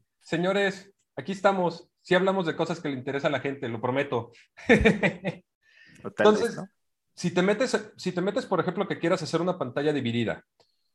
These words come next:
Speaker 1: este, pones en tu tele un, yo lo he hecho con partidos de la N F L. Mientras no estén jugando mis forty-niners, me meto a Game Pass, pongo cuatro partidos y los estoy viendo los cuatro. Nada más te da opción de tener uno en sonido.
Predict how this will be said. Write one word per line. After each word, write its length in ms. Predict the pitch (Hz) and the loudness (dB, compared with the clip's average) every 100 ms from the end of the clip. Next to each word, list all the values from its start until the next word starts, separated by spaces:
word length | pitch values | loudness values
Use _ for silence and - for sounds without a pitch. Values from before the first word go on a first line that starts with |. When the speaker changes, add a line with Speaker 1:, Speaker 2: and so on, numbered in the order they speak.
| _ _ _ _ | _ _ _ _
Speaker 1:
este, 480 | 120 120 113 - 120 | 0 0 -2 -6 0
pones 320 | 160 180 175 | 2 2 2
en 100 | 139 | -2
tu 140 | 135 | -2
tele 540 | 151 151 131 95 - _ _ _ _ _ _ | 4 4 4 2 -2 _ _ _ _ _ _
un, 560 | - 160 175 175 175 160 | 0 2 2 0 -2 2
yo 140 | 180 | 6
lo 100 | 247 | 8
he 60 | 208 | 6
hecho 180 | 208 180 | 4 0
con 140 | 131 | -2
partidos 340 | 143 127 175 175 | -2 0 0 2
de 60 | |
la 80 | 135 | 2
N 100 | 151 | 2
F 180 | 147 143 | 2 2
L. 240 | 123 92 135 | 2 0 -2
Mientras 280 | 147 147 | 0 0
no 60 | 160 | 0
estén 160 | 208 214 | 2 2
jugando 380 | 220 202 208 | 4 4 4
mis 160 | 185 - | 2 2
forty-niners, 800 | 165 170 165 160 208 - - _ _ _ _ _ _ _ _ | 2 4 4 4 2 -2 -10 _ _ _ _ _ _ _ _
me 120 | 135 | 2
meto 220 | 147 170 | 2 4
a 40 | 185 | 4
Game 180 | 185 180 | 4 6
Pass, 540 | 190 233 - - _ | 8 6 4 -8 _
pongo 260 | - 185 180 | 0 2 2
cuatro 300 | 185 185 180 | 0 0 0
partidos 440 | 147 123 185 214 190 | 0 2 2 2 2
y 20 | |
los 140 | 131 | -2
estoy 260 | 123 - 151 | -4 0 0
viendo 200 | 156 156 | 2 0
los 200 | 127 - | -2 4
cuatro. 500 | 175 190 208 208 - | 4 6 4 2 0
Nada 280 | 170 190 185 | 2 4 6
más 180 | 175 180 | 2 0
te 100 | 156 | 6
da 300 | 160 165 160 | 8 8 6
opción 360 | 135 - 151 | -4 -4 -4
de 60 | 147 | -4
tener 380 | 127 120 127 - - | -2 2 2 0 4
uno 280 | 175 202 | 6 6
en 100 | 170 | 4
sonido. 540 | - 139 143 190 294 | 0 -2 2 2 0